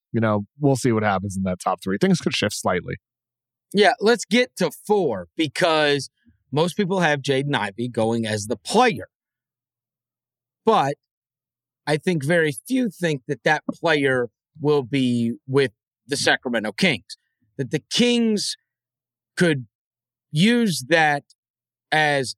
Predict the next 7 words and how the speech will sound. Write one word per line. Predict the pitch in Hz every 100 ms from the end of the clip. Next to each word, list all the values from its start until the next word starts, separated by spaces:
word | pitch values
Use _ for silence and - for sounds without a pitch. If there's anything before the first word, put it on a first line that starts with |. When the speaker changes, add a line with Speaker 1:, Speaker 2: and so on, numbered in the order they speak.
| -
Speaker 2:
an | 135 131 _
asset, | 196 196 180 - 139 117 117 - - _ _ _ _ _
um, | 127 123 113
that | 127 127 _
is | 190 196 135
the | 127
pick | 110 127 113